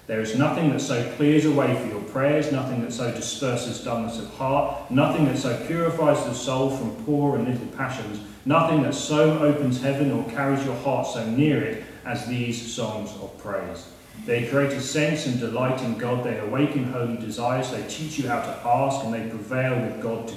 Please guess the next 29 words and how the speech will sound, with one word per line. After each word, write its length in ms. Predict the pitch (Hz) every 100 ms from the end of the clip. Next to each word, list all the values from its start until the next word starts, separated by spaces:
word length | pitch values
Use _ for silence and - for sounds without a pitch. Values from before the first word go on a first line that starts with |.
| -
give. 380 | 113 101 - - - -
They 120 | 107
kindle 460 | 98 - 165 151 131
a 40 |
holy 340 | 120 143 135 123
flame. 440 | - 135 139 143
They 120 | 123
turn 300 | - 151 147
your 140 | 135 -
heart 400 | - 143 139 143
into 220 | 131 123
an 140 | 110
altar, 360 | 117 139 139 156
your 180 | 127 113 -
prayers 320 | 151 143 139
into 280 | 127 123 -
incense, 460 | 139 139 147 143 - - -
and 180 | 117 113 -
carry 260 | 147 127
them 180 | 117 110
as 100 | 113
a 60 | 113
sweet-smelling 880 | - - 131 127 - 123 117 110 107
savour 520 | - 117 117 98 87 - - -
to 60 | 98
the 120 | 98
throne 520 | - 110 101 95 90 - - - -
of 160 | 92 -
grace." 460 | 101 95 - -